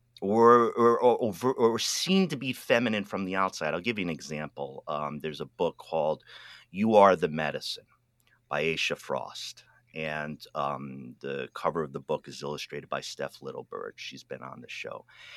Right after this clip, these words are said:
And it's a, a beautiful book based on, uh, I don't wanna say native wisdom, but, you know, native thinking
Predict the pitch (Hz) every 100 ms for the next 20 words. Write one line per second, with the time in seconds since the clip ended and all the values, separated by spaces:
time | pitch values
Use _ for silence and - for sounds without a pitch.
0 | - - 92 92 95 - - 98 - 101
1 | - 104 175 226 87 71 78 - 78 80
2 | - 69 69 69 - - 58 - - -
3 | - - _ _ _ _ _ _ _ _
4 | _ _ _ - 127 160 107 87 73 80
5 | 71 73 87 - - - - 101 85 95
6 | 110 110 - - _ - 127 - -